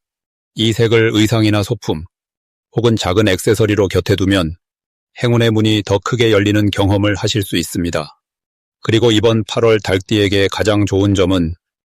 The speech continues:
무심코 지나치던 일상 속에서 진짜 소중한 것을 발견하는 기회가 온다는 것입니다. 오랜 친구나 가족과의 대화에서 따뜻함을 느끼고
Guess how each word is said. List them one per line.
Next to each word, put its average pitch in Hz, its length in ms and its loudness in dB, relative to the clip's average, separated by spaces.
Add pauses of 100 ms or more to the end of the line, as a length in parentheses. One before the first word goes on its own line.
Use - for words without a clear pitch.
무심코 113 480 -2
지나치던 104 580 -2
일상 95 320 -2
속에서 87 520 -4 (460)
진짜 117 400 0
소중한 113 440 0
것을 110 280 0
발견하는 101 560 0
기회가 101 400 0
온다는 92 380 0
것입니다. 82 600 -6 (460)
오랜 107 320 0
친구나 104 440 -2
가족과의 95 500 -2
대화에서 90 420 0
따뜻함을 92 600 -4
느끼고 82 480 -4